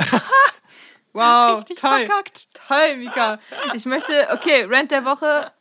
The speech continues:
Speaker 2: heute, erste Folge davon, ich möchte darüber ranten, wie scheiße Mika gerade sich versprochen hat, wie scheiße mein Gehirn funktioniert hat, bis jetzt, die ganze Folge hindurch, und wie scheiße ich es finde, dass mir Instagram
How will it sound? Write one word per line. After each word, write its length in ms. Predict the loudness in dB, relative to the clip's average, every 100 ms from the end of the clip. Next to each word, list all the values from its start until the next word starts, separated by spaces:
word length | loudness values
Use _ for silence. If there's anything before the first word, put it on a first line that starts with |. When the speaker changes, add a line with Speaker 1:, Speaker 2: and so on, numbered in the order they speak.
| -4
Speaker 2:
heute, 800 | -4 -4 -6 -4 -4 -8 -12 -4
erste 260 | -4 -4 -8
Folge 300 | -6 -6 -8
davon, 240 | -10 -10
ich 80 | -12
möchte 180 | -14 -12
darüber 320 | -8 -6 -4
ranten, 280 | -4 -4 -4
wie 80 | -6
scheiße 600 | 0 2 2 2 -4 -2
Mika 420 | -2 0 2 0
gerade 360 | 2 -2 -2
sich 160 | -12 -12
versprochen 480 | -12 -10 -10 -8 -6
hat, 120 | -6 -8 -20 -12
wie 100 | -8
scheiße 420 | -2 -2 -2 -6
mein 200 | -6 -6
Gehirn 320 | -4 -2 -4
funktioniert 540 | -6 -12 -12 -10 -8
hat, 180 | -8 -10 _ -20 _ _
bis 240 | -12 -12 -6
jetzt, 480 | -8 -8 -16 -16
die 40 | -6
ganze 280 | -4 -6 -8
Folge 260 | -14 -12
hindurch, 380 | -12 -10 -10 -12 _ -20 -20
und 320 | -8 -6 -6 -10
wie 140 | -12
scheiße 480 | -10 -4 -4 -4 -10
ich 120 | -12
es 140 | -14
finde, 340 | -12 -10 -10 -8
dass 220 | -8 -6
mir 160 | -6 -6
Instagram 560 | -10 -12 -10 -8 -8